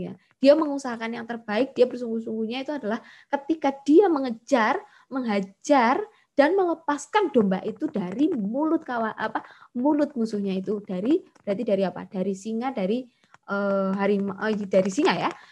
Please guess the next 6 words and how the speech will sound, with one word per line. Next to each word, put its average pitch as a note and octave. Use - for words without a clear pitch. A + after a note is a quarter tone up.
Kemudian C#4
apabila C4
ia A4+
berdiri A4+
menyerang A3
aku, A#3